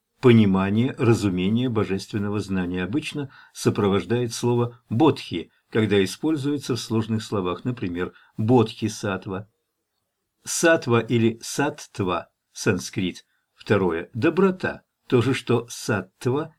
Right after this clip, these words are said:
или чистота. Одна из трёх гун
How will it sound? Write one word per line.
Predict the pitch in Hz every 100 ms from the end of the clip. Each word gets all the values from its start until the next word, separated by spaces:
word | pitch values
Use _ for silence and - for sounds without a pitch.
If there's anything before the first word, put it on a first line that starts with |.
| _
или | 117 113
чистота. | 113 131 - - 147 101 - _ _
Одна | - 127 113 120
из | 110
трёх | - 107 101 -
гун | - 101 101 139